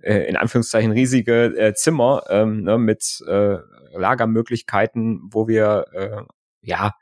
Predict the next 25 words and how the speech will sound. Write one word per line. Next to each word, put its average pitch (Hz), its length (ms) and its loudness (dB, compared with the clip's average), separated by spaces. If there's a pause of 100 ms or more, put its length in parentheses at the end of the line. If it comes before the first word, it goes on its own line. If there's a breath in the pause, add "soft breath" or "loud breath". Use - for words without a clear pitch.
(460 loud breath)
einfach 104 420 -4
da 101 420 -2
die 104 200 -6
Möglichkeit 101 640 -4
haben, 104 360 0 (520 loud breath)
äh, 101 260 2 (340)
komf-, - 340 -4
komfortabel 131 680 0
an 107 100 0
einem 95 140 0
Schreibtisch - 460 -2
zu 113 120 -2
sitzen, 110 400 0 (540)
sogar 110 300 0
in 113 80 0
einem 110 200 0
eigenen 127 380 0
abgeschiedenen 117 680 -2
Raum, 117 320 0
wo 113 60 0
man 113 120 2
die 110 100 0
Tür 131 200 0
zumachen 107 420 -2
kann. 104 340 -2